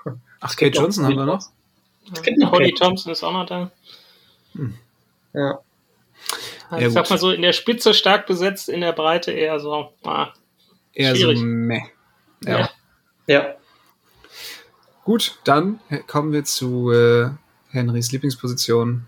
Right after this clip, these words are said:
Speaker 1: Running Back.
Speaker 3: Running Backs,
Speaker 2: Aber jetzt doch nicht, doch keine Tight Ends mehr, oder wie?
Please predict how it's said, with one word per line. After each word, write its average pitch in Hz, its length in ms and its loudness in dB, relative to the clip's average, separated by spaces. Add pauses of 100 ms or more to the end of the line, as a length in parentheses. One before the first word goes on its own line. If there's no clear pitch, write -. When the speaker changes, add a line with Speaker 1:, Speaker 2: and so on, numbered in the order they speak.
(140)
Speaker 1:
Running 139 400 2
Back. - 300 -4 (540)
Speaker 3:
Running 160 360 -2
Backs, 156 320 -6
Speaker 2:
Aber 170 120 6
jetzt 170 200 2
doch 233 100 4
nicht, 247 300 2
doch 185 140 6
keine 175 200 2
Tight 135 220 0
Ends 139 260 -4
mehr, 156 220 -2
oder 131 220 -2
wie? 160 140 -8